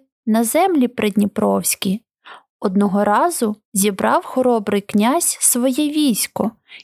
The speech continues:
і вирушив у похід. Спинився табором у густому лісі над Тясмином. Почав думати, гадати,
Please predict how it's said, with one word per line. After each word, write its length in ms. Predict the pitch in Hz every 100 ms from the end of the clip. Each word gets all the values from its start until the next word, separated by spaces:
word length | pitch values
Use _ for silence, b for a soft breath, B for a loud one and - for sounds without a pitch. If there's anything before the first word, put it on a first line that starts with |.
| _
і 100 | 220
вирушив 640 | 190 196 196 202 - 262 262
у 100 | 269
похід. 640 | 262 427 - 285 262 262 - _ _ _ B B B B
Спинився 720 | - - 233 233 427 - 330
табором 760 | 285 233 214 202 208 202 220 247 _
у 60 | 202
густому 560 | 202 202 - 233 370
лісі 680 | 427 330 302 - 254 254 - _ _
над 320 | 226 220 226
Тясмином. 880 | - 233 - 254 330 415 262 208 196 _ _ _ _ B B _
Почав 460 | 208 - 269 440 453
думати, 600 | 247 254 311 330 294 294
гадати, 760 | 254 269 220 220 202 - -